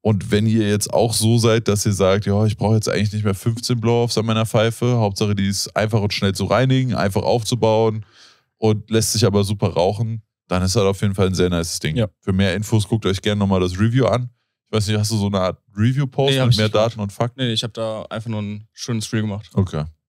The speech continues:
Speaker 1: Also wenn ihr einen schnellen Eindruck haben wollt, dann guckt euch mal das Reel an vom Alex. Ansonsten für ein ausführliches Review könnt ihr bei mir auf YouTube
Speaker 2: Genau.
Speaker 1: vorbeigucken. Da ist natürlich mit Cinematics und Pipapo alles am Start. Aufbauanleitung habe ich auch nochmal extra.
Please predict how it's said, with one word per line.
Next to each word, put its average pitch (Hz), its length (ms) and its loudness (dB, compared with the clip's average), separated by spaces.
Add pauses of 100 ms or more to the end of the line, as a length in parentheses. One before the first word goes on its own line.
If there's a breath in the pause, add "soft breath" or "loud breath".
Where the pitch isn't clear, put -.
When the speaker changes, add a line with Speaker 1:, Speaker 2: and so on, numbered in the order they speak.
Speaker 1:
Also 87 200 0
wenn 104 120 2
ihr 98 80 4
einen 85 60 0
schnellen 143 340 0
Eindruck 123 340 -2
haben 123 180 0
wollt, 110 180 -2
dann 98 80 0
guckt 104 200 -2
euch 95 140 0
mal 98 100 2
das 92 180 0
Reel 127 180 4
an 127 140 0
vom 120 180 0
Alex. 104 420 0 (360 loud breath)
Ansonsten 101 440 2
für 101 120 2
ein 90 80 0
ausführliches 92 600 0
Review 98 260 2
könnt 90 200 -2
ihr 87 60 2
bei 87 120 2
mir 87 160 0
auf 80 120 -4
YouTube 110 220 0
Speaker 2:
Genau. 101 120 0
Speaker 1:
vorbeigucken. 87 600 0 (400 loud breath)
Da 80 120 2
ist 78 120 0
natürlich 87 280 0
mit 85 140 -2
Cinematics 85 560 0
und 87 80 -2
Pipapo 85 600 -2 (320)
alles 80 320 -4
am 73 140 -2
Start. - 460 -6 (140)
Aufbauanleitung 98 680 2
habe 80 120 0
ich 78 100 -6
auch 101 80 2
nochmal 107 300 0
extra. 92 440 -2